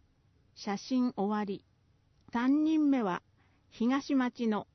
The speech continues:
関谷成美ちゃん。平成二十八年八月十二日生まれ。来年はいよいよ一年生だね。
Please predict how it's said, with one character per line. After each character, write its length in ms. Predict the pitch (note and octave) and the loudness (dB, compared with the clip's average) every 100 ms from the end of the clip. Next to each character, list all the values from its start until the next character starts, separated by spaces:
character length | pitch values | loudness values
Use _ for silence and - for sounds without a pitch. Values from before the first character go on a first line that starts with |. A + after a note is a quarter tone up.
| _ _ | _ _
関 400 | - D#4 - G3 | -8 -6 -4 0
谷 160 | F3+ E3 | 0 2
成 260 | E3 G3+ | 0 2
美 160 | B3 A3+ | 2 0
ち 140 | - | -2
ゃ 100 | G#3 | -4
ん。 100 | F#3 - _ _ _ _ _ _ | -6 -10 _ _ _ _ _ _
平 240 | B3 C4+ | -2 0
成 320 | C#4 C#4+ C4+ C4 | -2 0 2 4
二 220 | C#4 B3+ | 2 2
十 220 | G#3 F3+ | 0 0
八 360 | F#3 F#3 - B3 | -2 -6 -4 -2
年 240 | F3 - _ _ | -2 -8 _ _
八 300 | - G3 C#4+ | -8 -6 -2
月 300 | C#4+ C#4 C4 | -2 -2 -4
十 260 | F3 G#3+ C#4+ | -2 2 4
二 160 | C4+ | 6
日 280 | B3+ B3+ B3+ | 4 2 0
生 100 | B3+ | -2
ま 160 | G3+ E3 | -2 -4
れ。 160 | - - _ _ _ _ _ _ _ _ _ _ _ _ _ _ _ _ _ | -8 -14 _ _ _ _ _ _ _ _ _ _ _ _ _ _ _ _ _
来 260 | G3 A3+ C4+ | -2 2 4
年 300 | C4 B3+ B3 | 4 2 0
は 140 | A3+ - | -2 -2
い 140 | G3+ | 0
よ 160 | C4+ C#4 | 2 4
い 80 | |
よ 160 | C4 B3+ | 4 2
一 240 | A3 - | 0 0
年 220 | D4+ E4 D4+ | 2 2 0
生 260 | G3 G3 | 0 0
だ 160 | F#3 F#3+ | 0 0
ね。 220 | A3+ B3 | -2 -4